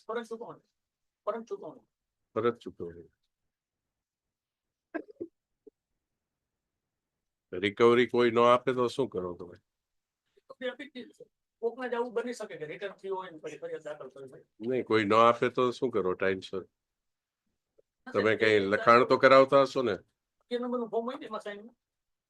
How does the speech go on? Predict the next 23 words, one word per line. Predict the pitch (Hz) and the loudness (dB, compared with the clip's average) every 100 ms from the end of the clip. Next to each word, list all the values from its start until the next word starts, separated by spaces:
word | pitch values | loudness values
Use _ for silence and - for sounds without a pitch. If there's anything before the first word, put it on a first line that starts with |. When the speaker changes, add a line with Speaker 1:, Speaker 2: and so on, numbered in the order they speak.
| _ | _
Speaker 2:
અગિયાર | 98 101 113 117 | -10 0 4 4
નંબરનું | 117 120 120 117 | 2 -2 -2 -2
ફોર્મ | 120 123 120 120 | -2 -2 -2 -4
એટલે | 117 127 | -4 -8
શું | 123 127 107 | -4 -2 -2
હોય? | 90 95 _ 95 90 | -2 -6 _ -20 -18
Speaker 1:
એ | 190 170 170 | -16 -16 -12
આનું | 170 170 156 127 _ _ _ _ | -12 -10 -12 -14 _ _ _ _
લોન | 180 233 | -8 -6
પત્રક | 226 226 - - | -6 -8 -10 -12
છે. | - - _ _ _ _ _ _ _ | -18 -20 _ _ _ _ _ _ _
નાણાં | 165 190 | -12 -12
ધીરધાર. | 165 165 151 - | -12 -10 -10 -10
Speaker 2:
વ્યાજ | 90 107 123 127 | 0 4 4 4
કેટલું | - 143 135 104 | -6 -2 0 0
લ્યો | 95 92 | -2 -4
એમાં? | 90 92 _ | -6 -12 _
Speaker 1:
બાર | - 196 | -10 -8
ટકા. | 185 - _ _ _ _ _ _ - | -10 -16 _ _ _ _ _ _ 0
Speaker 2:
બાર | 110 113 | 4 4
ટકા | 110 92 90 101 | 2 -6 -10 -4
મહિને? | 107 123 110 - _ _ 160 | 0 2 0 -4 _ _ -16
Speaker 1:
હા, | 202 208 | -14 -14